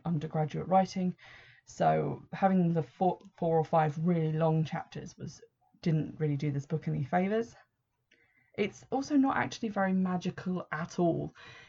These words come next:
If you have seen the film and you think about the kind of magic that you see in that, there is quite a lot of magical stuff. They make, uh,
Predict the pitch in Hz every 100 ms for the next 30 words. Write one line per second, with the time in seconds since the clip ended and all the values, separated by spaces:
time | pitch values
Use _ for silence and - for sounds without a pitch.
0 | _ 180 196 196 185 180 - 175 180 175
1 | 156 180 165 160 - 165 - 170 165 -
2 | - - - 175 165 160 170 151 - -
3 | - - - 160 - 180 175 175 165 -
4 | - - - _ _ _ - 202 202 131
5 | - 170 156 151 151 151 147 - - -
6 | 170 170 165 151 147 170 151 - - -
7 | 180 170 - - 165 160 160 156 156 -
8 | - - 165 64 57